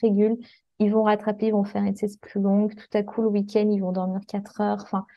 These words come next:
voilà, ça se, euh, ça, ça se régule, en fait. Et par rapport à l'école,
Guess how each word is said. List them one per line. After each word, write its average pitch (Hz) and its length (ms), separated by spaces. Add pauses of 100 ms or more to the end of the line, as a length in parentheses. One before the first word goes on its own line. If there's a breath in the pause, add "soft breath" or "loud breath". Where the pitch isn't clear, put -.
(320 soft breath)
voilà, 190 280
ça 240 220
se, 240 240
euh, 190 960
ça, 220 80 (580)
ça 226 140
se 226 160
régule, 202 440
en 185 80
fait. 202 240 (440 soft breath)
Et 208 40
par 202 180
rapport 202 280
à 208 100
l'école, 233 560